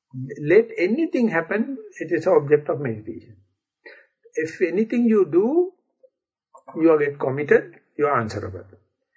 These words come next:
Therefore, we try our best to not to do something,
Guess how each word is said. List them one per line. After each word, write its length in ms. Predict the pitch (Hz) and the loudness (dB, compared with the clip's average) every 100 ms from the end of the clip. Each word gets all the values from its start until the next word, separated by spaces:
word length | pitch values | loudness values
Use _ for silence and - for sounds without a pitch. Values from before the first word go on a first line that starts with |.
| _ _ _ _ _ _ | _ _ _ _ _ _
Therefore, 340 | 185 180 180 208 | 2 2 2 0
we 320 | 175 180 185 | 0 0 -2
try 320 | 185 160 190 196 | 0 0 2 4
our 220 | 180 156 | 4 4
best 240 | 160 160 - | 2 0 -2
to 100 | 214 | -2
not 360 | 165 185 - | 0 -2 -2
to 80 | 156 | -8
do 340 | 123 180 247 | 0 4 4
something, 640 | 131 107 95 101 127 226 | 2 -2 -4 -8 -8 -10